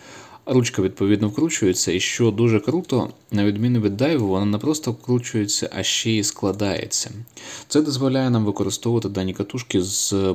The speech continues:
будь-якими чохлами, не обов'язково з чохлами, у яких є додаткова кишенька під ручку, яка повинна викручитись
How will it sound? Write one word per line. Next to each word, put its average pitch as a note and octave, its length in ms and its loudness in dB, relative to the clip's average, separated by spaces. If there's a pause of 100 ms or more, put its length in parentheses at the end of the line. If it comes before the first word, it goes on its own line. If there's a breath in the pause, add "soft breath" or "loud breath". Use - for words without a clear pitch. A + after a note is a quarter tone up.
будь-якими D#2 460 -4
чохлами, B2+ 540 -2
не G2+ 280 2
обов'язково G2+ 920 0
з F#2+ 440 0
чохлами, F#2 640 -4 (300)
у G2 160 -8
яких F#2 460 -6
є F2 80 -4
додаткова F2 520 -2
кишенька G#2 500 -2
під - 220 -10
ручку, F#2 340 -4
яка F#2+ 540 -6
повинна F2+ 400 -4
викручитись F#2 960 -8